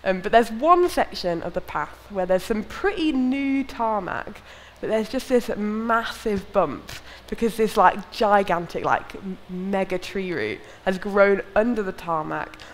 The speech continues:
and pushed it all upwards. So it's like a huge bump. But it's actually so dangerous. In the winter, when I cycle back in the dark, I don't really know quite where it is. <laughs> So I'm holding onto my handlebars,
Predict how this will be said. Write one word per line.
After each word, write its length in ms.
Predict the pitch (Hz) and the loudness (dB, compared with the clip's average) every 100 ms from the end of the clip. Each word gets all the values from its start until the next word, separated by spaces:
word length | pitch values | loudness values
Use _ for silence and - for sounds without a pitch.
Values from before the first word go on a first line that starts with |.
| - | -6
and 220 | 180 190 | -6 -6
pushed 400 | - - 247 - | -6 -2 -2 -2
it 120 | 233 | -4
all 240 | - 214 202 | -2 -4 -2
upwards. 640 | 196 202 202 214 - - - - - | -4 -4 -2 -2 -4 -12 -14 -18 -4
So 100 | 202 | -2
it's 100 | - | 0
like 160 | 185 | 0
a 80 | 190 | -2
huge 800 | 175 - - 233 254 269 226 208 | -6 -10 -4 4 10 10 8 2
bump. 380 | 202 175 170 - - - | 2 2 -2 -12 -14 -6
But 100 | 214 | -4
it's 100 | 233 | 0
actually 340 | 330 320 359 370 | 0 2 2 0
so 640 | - - 220 214 214 214 | -4 0 4 4 4 0
dangerous. 800 | 208 202 202 202 208 254 - - - - - - | -2 -2 0 -2 2 2 0 -6 -16 -18 -10 0
In 100 | 240 | 4
the 100 | 240 | 4
winter, 520 | 247 277 277 170 156 | 6 4 4 2 2
when 140 | - 185 | 2 2
I 80 | |
cycle 460 | 190 - 208 208 214 | 2 4 4 2 -2
back 360 | 196 185 - - | 2 2 0 -4
in 60 | |
the 100 | 180 | -4
dark, 480 | 175 170 160 - - - - - | 0 -2 -2 -8 -14 -18 -20 -12
I 60 | 185 | -2
don't 260 | 226 269 | 0 2
really 220 | 269 277 262 | 2 4 6
know 180 | 233 | 4
quite 380 | 226 - 220 226 | 4 2 4 4
where 240 | 208 196 190 | 4 2 2
it 100 | - | 2
is. 300 | 180 - 302 | -2 -4 -6
<laughs> 160 | - - | -6 4
So 80 | 277 | 8
I'm 120 | 285 | 10
holding 320 | 320 277 277 | 10 8 8
onto 180 | 269 262 | 4 4
my 160 | 254 240 | 4 4
handlebars, 640 | 240 226 202 180 185 254 | 2 0 -2 -2 0 -2